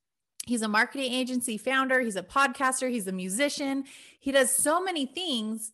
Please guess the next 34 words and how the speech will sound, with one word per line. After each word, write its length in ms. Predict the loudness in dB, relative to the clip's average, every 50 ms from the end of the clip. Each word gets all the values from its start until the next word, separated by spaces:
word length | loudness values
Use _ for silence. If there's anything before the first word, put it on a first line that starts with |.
| _ -6
and 180 | -2 0 2 4
yet 460 | 4 4 4 4 0 -2 -8 -10 -10 _ _ _ _ _ _
he's 200 | -4 -2 -2 0
an 120 | 0 0
introvert. 460 | 0 -2 -2 -4 -2 -2 -2 -2 -2 -2
And 160 | -4 -4 -4
he, 360 | -2 -2 -2 -2 -2 -6 _ _ -18 -14 -14 -14 -14 _ _ -10
he 200 | -4 -2 -2 0
wrote 260 | 0 0 0 0 -2
this 180 | -4 -4 -2
book, 280 | 0 4 4 4 4 2
and 100 | -4 -4
he 100 | -2 -2
has 260 | 2 2 2 2 2
this 180 | -2 -4 -4 -4
entire 280 | -4 -2 -2 -2 -2
agency 500 | -2 -2 -4 -4 -4 -4 -4 -4 -4 -4
that's 240 | -2 -4 -4 -4 -4
helping 500 | -2 0 0 0 0 -2 -2 -2 -2 -4 -6 -10 -20 -20 _ _ _ _ -4
introverts 800 | -4 -2 -2 -2 -4 -4 -2 0 0 0 0 -2 -4 -6 -8 _ _ _ _ _ _ _ 0
on 300 | 2 4 4 4 4 2
the 100 | 0 0
online 480 | 2 2 2 2 2 2 2 0 0 0
space 680 | 0 -2 -2 -2 _ -2 -2 0 0 0 -2 -2 -4 -6
be 180 | -4 -4 -4
successful 720 | -2 -4 -4 -4 -2 -2 -2 -2 -2 -2 0 0 0 -2 -2 -2
and 280 | 0 2 2 0 0 2
build 380 | 4 4 6 6 4 2 0 -6 -8 -10 _ -8
something 540 | -4 -2 0 0 0 0 -2 -2 -2 -2
that 180 | -2 -4 -4 -6
feels 280 | -4 -4 -4 -2 -4 -4
good 240 | -4 -4 -4 -4 -8
to 140 | -8 -6 -6
you. 580 | -6 -6 -8 -4 0 0 0 0 0 -4 -8